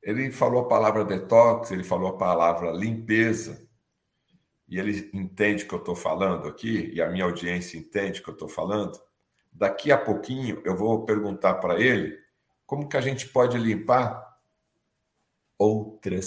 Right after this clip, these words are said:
sujeiras. Essa sujeira atual que tá incomodando muita gente aí. Eu não posso falar, mas você já entendeu. Então fica ligadinho aí,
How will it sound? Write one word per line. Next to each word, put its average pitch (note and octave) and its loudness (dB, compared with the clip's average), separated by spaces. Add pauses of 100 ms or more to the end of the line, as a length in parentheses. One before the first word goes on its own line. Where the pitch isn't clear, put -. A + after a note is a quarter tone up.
sujeiras. - -6 (580)
Essa - -4
sujeira F#2 0
atual F2 6
que - -10
tá F2 0
incomodando D#2+ -6
muita D#2 -6
gente C#2+ -10
aí. - -12 (480)
Eu E2+ -6
não G2+ -6
posso A2 0
falar, G2 4
mas E2 -2
você F2+ -2
já F#2+ -2
entendeu. F2+ -4 (420)
Então G2 0
fica C#3 0
ligadinho G2 2
aí, G#2+ 0